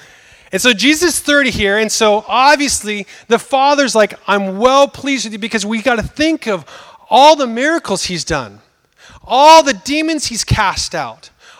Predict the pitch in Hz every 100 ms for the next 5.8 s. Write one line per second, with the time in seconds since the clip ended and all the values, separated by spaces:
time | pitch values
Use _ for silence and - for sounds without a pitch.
0 | _ 233 285 311 285 196 247 269 294 311
1 | 294 214 143 117 - - _ 240 226 220
2 | 240 240 220 - - 311 294 185 147 -
3 | - _ 233 277 320 330 247 226 226 269
4 | 320 330 320 247 247 269 240 247 190 233
5 | 254 175 113 123 180 294 320 -